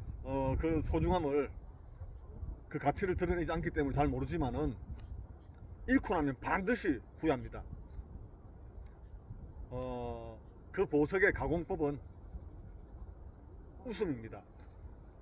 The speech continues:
십 년 웃게 하면 평생 아름다운 배우자로 남을 것입니다. 신앙송하겠습니다. 보석!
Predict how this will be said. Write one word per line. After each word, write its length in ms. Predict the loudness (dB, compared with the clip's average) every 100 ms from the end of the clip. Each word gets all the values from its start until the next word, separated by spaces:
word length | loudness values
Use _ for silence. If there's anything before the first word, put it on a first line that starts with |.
| -16 -18 -18 -18 -16 -16 -16 -16 -16 -16 -18 -14
십 200 | -6 0
년 220 | 6 8
웃게 220 | 6 4
하면 180 | 4 2
평생 520 | 2 2 6 8 8 6 -6 -8
아름다운 380 | 0 2 6 6
배우자로 340 | 8 8 8 4
남을 220 | 0 0
것입니다. 400 | -4 -6 -8 -8 -12 -14 -14 -14 -14 -16 -16 -14 -14 -14 -4
신앙송하겠습니다. 720 | 2 4 6 4 2 -6 -8 -8 -12 -12 -12 -12 -14 -14 -14 -12 -14 -16 -16 -16 -14 -12 -12 -12 -14 -14 -14 -14 -16 -14 -14 -12 -14 -14 -14 -14 -14 -16 -18 -16 -16 4
보석! 360 | 8 12 12